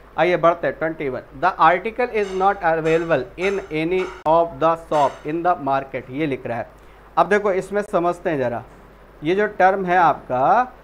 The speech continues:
जब आप कुछ word हैं, इन words के बारे में समझिएगा। जैसे आप यहाँ पर लिखते हैं some है, sir लिखते हैं any है, sir लिखते हैं ए-, any है, इसके अलावा each है, sir क्या लिखते हैं? either है। इनके बाद अगर आप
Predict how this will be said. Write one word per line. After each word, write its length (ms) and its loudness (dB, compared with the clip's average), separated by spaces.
जब 200 0
आप 220 2
कुछ 240 -8
word 380 4
हैं, 260 -4
इन 120 0
words 320 0
के 80 -6
बारे 220 0
में 60 -6
समझिएगा। 560 -6
जैसे 300 0
आप 300 4
यहाँ 240 0
पर 120 -4
लिखते 280 -4
हैं 180 -6
some 260 2
है, 220 -4
sir 120 0
लिखते 320 -4
हैं 100 -6
any 380 -4
है, 240 -4
sir 160 2
लिखते 300 -2
हैं 160 -2
ए-, 400 -2
any 180 0
है, 260 -6
इसके 220 -4
अलावा 380 4
each 280 -4
है, 280 -4
sir 120 0
क्या 180 2
लिखते 280 -2
हैं? 120 0
either 480 2
है। 160 -4
इनके 260 0
बाद 260 4
अगर 220 2
आप 200 4